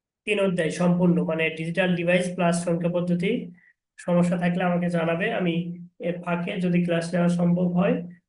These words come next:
অথবা পরবর্তী ক্লাসে আলোচনা করব। মেইন টার্গেট থাকবে আমাদের নেক্সট ক্লাস ওয়েব পেজ ডিজাইন ও এইচটিএমএল। ঠিক আছে?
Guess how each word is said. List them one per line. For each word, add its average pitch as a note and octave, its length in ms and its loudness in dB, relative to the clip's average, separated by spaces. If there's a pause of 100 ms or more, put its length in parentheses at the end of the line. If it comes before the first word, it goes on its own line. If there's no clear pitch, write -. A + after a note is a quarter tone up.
(120)
অথবা F3 400 0
পরবর্তী F3 460 0
ক্লাসে D#3+ 280 -6
আলোচনা D#3+ 300 -6
করব। C#3+ 360 -12 (760)
মেইন F3 260 4
টার্গেট F#3+ 360 2
থাকবে G3 240 0
আমাদের G3+ 240 2
নেক্সট F3+ 320 2
ক্লাস G#3+ 420 0
ওয়েব F3 240 0
পেজ F#3 240 0
ডিজাইন F#3+ 320 2
ও F#3 80 0
এইচটিএমএল। E3+ 640 -2 (1700)
ঠিক G#3 140 2
আছে? G3+ 500 4